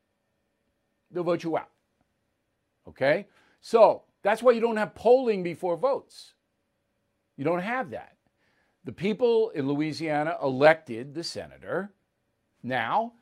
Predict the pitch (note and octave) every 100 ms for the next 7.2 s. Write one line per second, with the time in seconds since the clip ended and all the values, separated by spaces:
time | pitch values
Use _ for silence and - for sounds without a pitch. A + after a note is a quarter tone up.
0 | _ _ _ _ _ - G3 B3+ C4 B3+
1 | B3+ C4+ D#4+ G#3+ A#2 - G2 D#2+ _ _
2 | _ _ _ _ _ _ C3 C3 A2 -
3 | - - _ _ - A#3 G3+ A#3+ B3+ D4
4 | - _ _ _ _ _ - E3+ A#3+ D3
5 | B3+ C4+ - C#3+ C3+ - F#3 A#3 - B2
6 | A2 A2+ C3 C3+ A2+ G#2+ A2+ A2+ G3 A3+
7 | - -